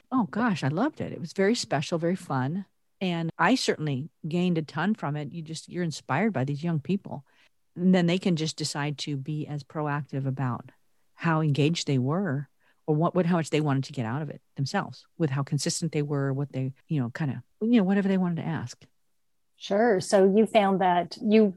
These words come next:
Speaker 2: gained something as well as the mentor. It was helpful to you and it was impactful to you probably in your life.
Speaker 1: It was. It's been really enjoyable. Sometimes I actually would think, "Gosh, I'm busy.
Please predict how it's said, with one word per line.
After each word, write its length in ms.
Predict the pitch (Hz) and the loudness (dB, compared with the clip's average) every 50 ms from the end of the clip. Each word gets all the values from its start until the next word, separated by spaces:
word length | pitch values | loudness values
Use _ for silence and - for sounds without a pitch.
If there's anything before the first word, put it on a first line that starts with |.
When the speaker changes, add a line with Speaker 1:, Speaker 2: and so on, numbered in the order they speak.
| 190 | 4
Speaker 2:
gained 380 | 175 208 202 202 202 196 180 - | 6 8 8 8 8 4 2 0
something 500 | - 165 - - 214 196 180 - 196 185 | -4 -8 0 4 4 6 6 4 4 2
as 160 | 180 170 - | 2 0 6
well 240 | - 226 214 185 185 | 8 10 10 12 10
as 160 | 185 180 175 | 8 8 6
the 60 | 185 | 2
mentor. 580 | 185 185 185 190 - - - 247 240 208 165 170 | 0 0 0 0 -2 -2 0 4 4 6 6 6
It 140 | 175 240 214 | 6 6 6
was 140 | 220 208 - | 6 4 4
helpful 420 | - 233 247 233 - - 226 214 | 4 2 2 2 2 2 2 2
to 160 | 202 - - 208 | 2 2 2 2
you 480 | 185 180 185 185 190 185 185 185 185 | 4 6 6 6 6 6 6 6 4
and 480 | - - 208 196 185 185 185 180 - - | 4 2 0 2 2 2 2 0 0 -2
it 140 | 196 180 185 | -2 0 0
was 160 | 190 180 185 | 0 0 0
impactful 720 | 185 185 175 - - 196 190 - - - - - 185 175 | 0 -2 -2 -2 -2 -4 -4 -4 -6 -10 -10 -10 -10 -10
to 140 | - - - | -12 -12 -10
you 120 | - 185 | -10 -10
probably 640 | - - - 196 196 170 160 - - - 190 196 - _ - | -10 -10 -10 -10 -10 -8 -8 -8 -8 -8 -8 -10 -14 _ -6
in 120 | 208 190 | -4 -4
your 100 | 190 190 | -4 -4
life. 280 | 190 185 185 185 190 - _ _ _ _ _ _ - - _ _ _ - | -4 -6 -6 -6 -8 -10 _ _ _ _ _ _ -20 -20 _ _ _ 2
Speaker 1:
It 160 | 294 269 277 | 4 6 6
was. 600 | 262 269 285 330 349 302 165 131 117 135 - - - | 6 6 6 4 2 2 2 0 -2 -4 -6 -4 -2
It's 220 | 226 202 - - | -2 -2 -2 -2
been 380 | - 269 269 247 240 220 226 226 | 2 4 6 6 6 6 4 4
really 380 | 254 269 269 262 269 254 240 | 4 4 4 4 4 4 4
enjoyable. 680 | 240 226 214 214 214 214 220 226 196 139 - - - - _ _ _ _ _ _ _ _ | 4 4 4 4 2 2 0 0 -2 -4 -6 -12 -14 -18 _ _ _ _ _ _ _ _
Sometimes 480 | - - 269 269 269 262 240 214 - - - _ _ _ _ | 2 6 8 8 10 10 8 6 4 0 -6 _ _ _ _
I 120 | 196 190 196 | 0 2 4
actually 300 | 202 196 - - 202 180 | 2 2 2 0 2 2
would 160 | 175 165 - | 2 2 2
think, 240 | - 214 208 180 - | 2 2 2 2 2
"Gosh, 260 | 175 165 160 - - | 2 0 0 0 0
I'm 120 | 123 127 123 | -2 -2 0
busy. 360 | 156 160 147 170 170 151 | -2 -2 -2 -4 -6 -6